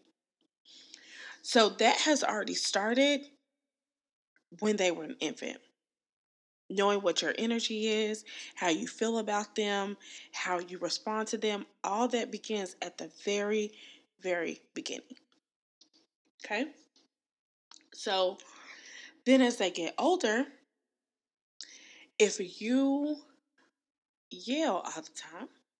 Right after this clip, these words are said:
that's what they're going to respond to. So, now they're thirteen, hormonal,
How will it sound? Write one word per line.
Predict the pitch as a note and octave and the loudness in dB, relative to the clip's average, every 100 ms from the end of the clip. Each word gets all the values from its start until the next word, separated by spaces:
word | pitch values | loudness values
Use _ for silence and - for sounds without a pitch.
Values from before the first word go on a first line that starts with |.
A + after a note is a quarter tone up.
| _ _ _ - _ _ _ _ - - - | _ _ _ -20 _ _ _ _ -14 -14 -12
that's | E3+ D#3 - | -8 -8 -8
what | F3 | -8
they're | - | -8
going | - B3 C#4 | -6 -6 -8
to | - | -8
respond | D4 D4 E4+ E4 - | -10 -8 -8 -8 -10
to. | - - _ _ _ _ _ _ _ _ _ _ _ _ - - - - - | -14 -16 _ _ _ _ _ _ _ _ _ _ _ _ -20 -20 -20 -18 -16
So, | - - B3 A3 G3 F#3 - _ | -8 6 8 8 4 -2 -8 _
now | - G#3+ D4+ C#4+ F3+ F3 D4+ - - _ _ _ _ _ _ _ _ | -4 2 6 6 4 2 0 -2 -18 _ _ _ _ _ _ _ _
they're | F#3+ A3+ G3+ F#3 F3+ F#3 - _ _ - | -4 -2 0 0 -2 -6 -14 _ _ 0
thirteen, | G#3 G#3+ - G3 F3 A#3+ C#4+ - _ _ - | 0 0 -4 -6 -4 -6 -6 -14 _ _ -14
hormonal, | G#3 F#3 F3+ F3+ G3+ G3+ B3 | -12 -10 -6 -4 -4 -6 -8